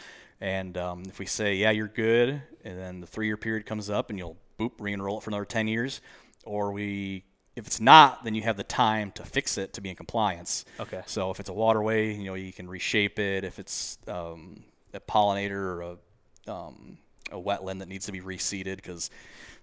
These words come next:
Speaker 1: wetlands, they can get carried away with reed canary grass.
Speaker 2: Oh, yeah.
Speaker 1: <laughs> So
Speaker 2: Oh, yeah.
Speaker 1: it's,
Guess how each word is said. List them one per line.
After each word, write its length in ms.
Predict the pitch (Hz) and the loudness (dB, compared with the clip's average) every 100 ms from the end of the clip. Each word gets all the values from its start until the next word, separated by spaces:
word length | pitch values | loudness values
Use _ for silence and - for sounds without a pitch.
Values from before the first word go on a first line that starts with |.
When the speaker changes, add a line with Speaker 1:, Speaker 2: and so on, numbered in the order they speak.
| - | -6
Speaker 1:
wetlands, 540 | 101 95 95 92 - - | -4 -2 -4 -2 -2 -2
they 120 | 98 | -6
can 340 | - 95 90 90 - - | -8 -10 -12 -16 -20 -18
get 160 | - - | -18 -10
carried 200 | 110 95 | -6 -6
away 100 | 92 | -6
with 120 | 95 | -6
reed 120 | 104 101 | -6 -4
canary 240 | 107 98 | -2 -2
grass. 500 | 92 98 98 - - - - | -2 0 2 2 0 -4 -8
Speaker 2:
Oh, 60 | - | 2
yeah. 60 | |
Speaker 1:
<laughs> 20 | |
So 240 | 202 - 170 147 127 165 - | 4 8 10 10 10 2 -4
Speaker 2:
Oh, 40 | |
yeah. 180 | 165 113 - | -4 -4 6
Speaker 1:
it's, 440 | 160 - - - | 6 6 0 -2